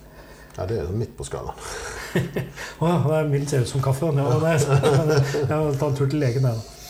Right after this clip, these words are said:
Speaker 1: Du har klumper i urinen, så må du gå til legen.
Speaker 2: <laughs> Ja. Ja, skal vi si? Ok,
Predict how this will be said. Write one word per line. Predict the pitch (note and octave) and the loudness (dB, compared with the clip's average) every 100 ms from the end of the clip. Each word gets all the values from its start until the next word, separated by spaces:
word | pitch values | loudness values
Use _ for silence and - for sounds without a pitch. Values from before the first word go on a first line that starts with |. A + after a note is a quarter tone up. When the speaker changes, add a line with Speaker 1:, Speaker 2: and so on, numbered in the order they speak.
| - | -6
Speaker 1:
Du | - | -4
har | G#2 | 0
klumper | A2+ A2+ C#3 | 0 2 2
i | B2+ G#2 | 4 4
urinen, | A#2 G2 E2+ | 2 2 0
så | F#2+ | 0
må | G2+ | 0
du | F#2+ | 0
gå | E2+ | 0
til | F2 | -2
legen. | F#2 F#2 - - | -2 -4 -6 -10
Speaker 2:
<laughs> | - | -6
Ja. | - - - - - - - - - - - - - - - - - - - - - A#2+ | -8 -8 -18 -20 -18 -18 -20 -20 -20 -20 -20 -20 -20 -20 -20 -20 -20 -20 -20 -20 -6 -4
Ja, | C3+ | -2
skal | - D#3+ | -2 -2
vi | |
si? | E3+ G3 C#4 - - - - - - - - - - - - - - - - - - - - - - - - - - - - - - - - - - - C3+ - - - - - - - A2+ | 0 -2 -2 -10 -20 -20 -20 -20 -20 -18 -14 -14 -14 -18 -20 -20 -20 -20 -20 -20 -20 -20 -20 -20 -20 -20 -20 -20 -20 -20 -20 -18 -20 -20 -20 -20 -20 -20 -18 -16 -16 -16 -18 -20 -20 -14 -6
Ok, | B2 | -6